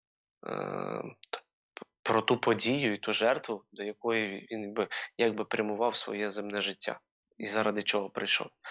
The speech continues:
Speaker 1: Щоб постраждати за нас всіх.
Speaker 2: Дякую, зрозуміло. Спасибі тобі за те, що, е, щодня виходиш в ефір і що ми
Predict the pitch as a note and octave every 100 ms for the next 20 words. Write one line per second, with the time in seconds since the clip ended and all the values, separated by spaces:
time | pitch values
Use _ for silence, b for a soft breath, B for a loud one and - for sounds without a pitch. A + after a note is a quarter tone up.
0 | B - A2 - G#2+ - G#2+ - A#2 A#2+
1 | G#2 G2 G2 - - - _ _ _ _
2 | B B B B - G#3 A3 G#3 G3 G3
3 | F#3+ G3 G#3+ G#3+ A3 B3 C#4 C4 A#3+ G#3+
4 | - G#3+ - A3+ G#3 G#3 G3 G3 G3 G3+
5 | G3+ - G3 F#3+ G3+ B G3+ G3+ G3 -
6 | G3+ G3 G3+ F#3+ F#3 G3 F3+ - F#3+ -
7 | D4 E4+ E4 G#3+ B3 C4+ A#3+ - G3+ G3+
8 | A#3 A#3+ A#3